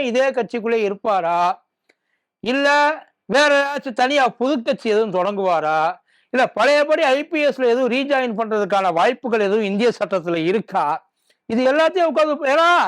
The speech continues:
அண்ணன் இது வரைக்கும் யார் யாருக்கு என்னென்ன பண்ணாரோ எல்லாரும் எல்லாத்தையும் மறந்துடுவாங்கன்னு அண்ணன் வேணா நினைச்சிருக்கலாம், அண்ணன் வேணா மறந்துருக்கலாம். ஏன்னா ஒருத்தர் ரெண்டு பேருக்கு ஒண்ணு ரெண்டு பண்ணியிருந்தா எதுவும் ஞாபகம் இருந்திருக்காது. அண்ணன் இந்த சகட்டு மேனிக்கு எந்த விதமான ஒரு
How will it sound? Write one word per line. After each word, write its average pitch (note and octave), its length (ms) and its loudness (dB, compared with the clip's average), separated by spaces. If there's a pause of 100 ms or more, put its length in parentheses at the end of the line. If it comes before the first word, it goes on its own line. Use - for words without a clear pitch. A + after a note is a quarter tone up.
(300)
அண்ணன் E4 400 -2
இது D4 200 0
வரைக்கும் D#4 320 -2
யார் C#4 240 2
யாருக்கு C#4+ 300 0
என்னென்ன C#4+ 260 -2
பண்ணாரோ C4 480 -2
எல்லாரும் C#4+ 440 0
எல்லாத்தையும் C4+ 480 0
மறந்துடுவாங்கன்னு D4 680 -2
அண்ணன் D#4+ 280 -2
வேணா D#4 160 0
நினைச்சிருக்கலாம், C4 580 -2 (160)
அண்ணன் D#4+ 460 -2
வேணா D#4+ 260 2
மறந்துருக்கலாம். B3+ 680 0
ஏன்னா C#4 240 0 (540)
ஒருத்தர் C4 340 0
ரெண்டு D4+ 160 -2
பேருக்கு D#4 300 2
ஒண்ணு D4 220 0
ரெண்டு D4 140 -2
பண்ணியிருந்தா C#4+ 440 0
எதுவும் C4+ 300 0
ஞாபகம் C4+ 260 2
இருந்திருக்காது. G3+ 480 -4 (500)
அண்ணன் C4 300 -2
இந்த E4+ 200 -2
சகட்டு D#4+ 320 -2
மேனிக்கு D#4+ 360 0
எந்த C#4+ 240 -2
விதமான D#4 460 0
ஒரு C#4 140 2